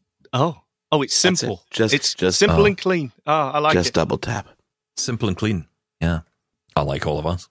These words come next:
Speaker 2: Hey, I showered this morning.
Speaker 3: Good for you. Good for you. Uh, okay, let's talk monitors, 'cause, uh, my script says they get weird, and they do. Uh, because, well, look, I don't know what's going on with monitors these days. You've got ultra-wide,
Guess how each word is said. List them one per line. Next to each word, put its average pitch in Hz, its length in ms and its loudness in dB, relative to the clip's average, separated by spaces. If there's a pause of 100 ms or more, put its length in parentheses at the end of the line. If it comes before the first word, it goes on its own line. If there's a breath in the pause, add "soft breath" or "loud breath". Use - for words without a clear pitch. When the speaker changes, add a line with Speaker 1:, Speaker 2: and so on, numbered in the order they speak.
(340)
Speaker 2:
Hey, 135 200 2 (100)
I 202 260 4
showered 123 600 2
this 90 180 -2
morning. 82 320 -2 (120)
Speaker 3:
Good 107 160 -2
for 101 140 -4
you. 90 280 -4
Good - 320 -2
for 196 180 0
you. 160 460 0 (880 loud breath)
Uh, 120 400 0
okay, 127 180 -6
let's 147 120 -4
talk 107 160 -4
monitors, 85 380 -4
'cause, 104 280 -2
uh, 101 120 -6
my 98 180 0
script - 280 -6
says 82 200 -6
they 82 100 -6
get 80 200 -4
weird, 71 300 -6 (140)
and 92 180 -2
they 101 80 -2
do. 101 240 -2 (220)
Uh, 92 240 0
because, 90 600 -4 (140)
well, 139 140 -6
look, - 220 -8
I 131 80 -4
don't 233 100 -4
know 226 60 -2
what's 92 140 -6
going 78 140 -4
on 80 120 -2
with 80 120 -6
monitors 73 460 -4
these - 180 -6
days. - 220 -2
You've 123 160 2
got - 180 -4
ultra-wide, 123 1040 0